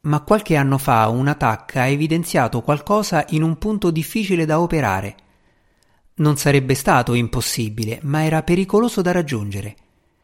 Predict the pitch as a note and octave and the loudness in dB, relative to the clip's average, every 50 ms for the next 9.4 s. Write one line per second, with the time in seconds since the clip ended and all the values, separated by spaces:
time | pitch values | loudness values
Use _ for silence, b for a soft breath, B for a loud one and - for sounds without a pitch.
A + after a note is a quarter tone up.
0 | _ _ _ _ - - - C#3 C3+ C3+ C3 C3 B2+ C3 B2+ B2+ B2 B2 A#2+ B2 | _ _ _ _ -6 -2 0 2 2 2 2 2 2 2 2 2 2 2 0 -2
1 | A#2+ A#2+ A#2+ A#2 B2 C3 - _ _ _ _ _ _ _ _ _ _ _ _ D#3 | -2 -4 -4 -6 -6 -10 -14 _ _ _ _ _ _ _ _ _ _ _ _ -2
2 | D#3+ D#3+ B2+ G#2 - - - - G2+ - _ _ _ _ _ _ _ _ _ _ | 0 0 0 0 -2 -6 -10 -12 -14 -16 _ _ _ _ _ _ _ _ _ _
3 | _ _ _ _ _ _ _ _ _ _ _ - C#3+ D#3 E3+ D#3+ - D3 A#2 A2+ | _ _ _ _ _ _ _ _ _ _ _ -2 0 0 2 2 2 2 2 2
4 | A2 A2 A2 A2 A2 - - B2 A#2+ A#2 A#2 B2 B2 A#2+ D#3 D3 B2 A2 G#2+ A#2 | 2 2 2 0 -2 -2 -2 0 0 0 0 -2 0 2 4 4 4 4 2 -2
5 | A2 A2 A#2 A2+ - - C#3 A#2+ - C3+ - - C#3 A#2+ B2 A#2+ B2 B2 - B2+ | -4 -2 -4 -4 -2 -2 -2 -2 0 -2 -2 0 0 -2 0 0 -2 -2 -2 -4
6 | A#2+ - C#3+ C3 C3+ A2+ - C3+ A#2 - - E3 E3 D3 D3 C3+ C3 B2 - - | -2 -2 -2 -2 -2 -2 -4 -4 -4 -2 0 0 2 2 4 4 4 2 0 0
7 | - D3 A#2+ - C3 A#2+ A#2+ C3 D#3+ F3+ E3+ D3 C#3 B2 B B B B - - | -2 -2 0 0 -2 -2 0 2 2 4 4 2 2 0 B B B B -6 -4
8 | D3 - - C#3 - E3 D3 - - C#3+ - - F#3+ F#3+ - - D#3 D#3 D3 D3 | -2 -2 -2 0 0 -2 0 0 0 0 0 0 -2 -2 0 0 0 0 0 0
9 | C3+ A2+ G2 F2+ F#2 G2 G2+ G#2+ | -2 -2 -2 -4 -4 -6 -10 -12